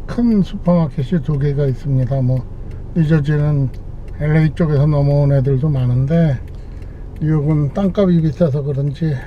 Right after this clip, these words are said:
엘에이 쪽에서는 아직 뉴욕 쪽으로 못 들어오고 있습니다. 그래서 지금 여기 한양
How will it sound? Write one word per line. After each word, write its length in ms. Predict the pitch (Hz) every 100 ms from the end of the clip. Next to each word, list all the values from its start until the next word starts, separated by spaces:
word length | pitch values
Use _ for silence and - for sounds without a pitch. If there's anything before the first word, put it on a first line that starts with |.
| -
엘에이 320 | 156 151 151 131
쪽에서는 680 | 160 143 131 160 156 151 - - - - - - -
아직 260 | 143 151 - - -
뉴욕 400 | 160 147 143 -
쪽으로 240 | 156 151
못 280 | 143 139 -
들어오고 380 | 160 147 131 131
있습니다. 680 | 123 147 131 117 120 151 202 - - - - - - -
그래서 320 | 127 - 135 117 - - - - -
지금 280 | - 135 120
여기 300 | 113 160 165
한양 280 | 160 151